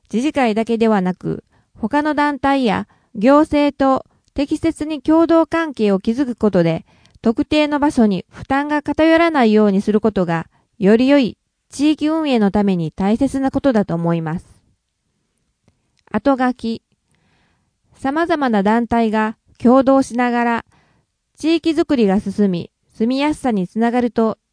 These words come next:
いいですね。聞き手、広報担当、宮。問い合わせ、企画グループ。電話、零七九四三五の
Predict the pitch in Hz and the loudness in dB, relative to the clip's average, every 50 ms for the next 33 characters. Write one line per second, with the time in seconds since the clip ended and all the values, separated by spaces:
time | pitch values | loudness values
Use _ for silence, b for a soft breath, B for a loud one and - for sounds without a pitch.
0 | _ - 254 277 277 214 214 190 - 165 160 165 180 208 294 _ _ _ _ _ | _ -8 -6 -4 -2 -2 -4 -4 -6 -8 -8 -6 -8 -8 -10 _ _ _ _ _
1 | _ _ _ _ _ _ _ _ _ _ _ _ _ _ _ _ _ _ _ - | _ _ _ _ _ _ _ _ _ _ _ _ _ _ _ _ _ _ _ -10
2 | 233 - 254 233 - - 226 214 196 - - _ _ _ _ _ _ _ _ _ | -8 -6 -8 -6 -4 -2 -2 -2 -4 -6 -10 _ _ _ _ _ _ _ _ _
3 | _ _ _ _ _ - 269 302 311 302 302 311 302 302 - 302 285 269 240 208 | _ _ _ _ _ -2 0 0 0 0 2 0 0 0 0 -2 -2 -2 -2 -4
4 | - 175 165 156 - - _ _ _ _ _ _ _ _ _ _ _ _ - 220 | -2 -4 -4 -4 -6 -10 _ _ _ _ _ _ _ _ _ _ _ _ -4 -2
5 | 240 226 180 - _ _ _ _ _ _ _ _ _ _ _ _ _ _ _ _ | -2 -2 -4 -6 _ _ _ _ _ _ _ _ _ _ _ _ _ _ _ _
6 | _ _ _ _ _ _ _ _ _ _ _ _ _ _ - 254 277 302 294 302 | _ _ _ _ _ _ _ _ _ _ _ _ _ _ -2 0 0 2 2 0
7 | 302 285 294 302 - - 262 247 247 - - _ _ _ _ _ _ _ - 233 | 0 0 -2 -2 -4 -4 -4 -2 -4 -4 -6 _ _ _ _ _ _ _ -8 -4
8 | - 302 311 - 320 294 254 277 254 262 247 214 175 - - 175 160 - - - | -2 -2 -2 -2 -2 -2 -2 0 2 4 2 2 2 -2 -4 -6 -6 -6 -6 -12
9 | _ _ _ _ _ _ _ _ _ _ 233 185 208 220 226 226 220 208 208 202 | _ _ _ _ _ _ _ _ _ _ -4 -2 0 2 2 2 0 0 -2 -2
10 | 202 190 - - _ _ _ _ _ _ _ _ _ - 190 214 254 285 302 311 | -4 -6 -8 -14 _ _ _ _ _ _ _ _ _ -4 0 2 2 2 0 -2
11 | 330 302 269 240 - - 208 185 180 170 143 - _ _ _ _ _ - 202 233 | -2 -2 -2 -4 -4 -2 -2 0 0 -2 -2 -6 _ _ _ _ _ -2 0 0
12 | 269 294 302 - - 320 302 254 226 196 202 202 196 185 180 - | 0 -2 -2 -2 -2 -2 0 0 0 0 0 0 0 -2 -4 -6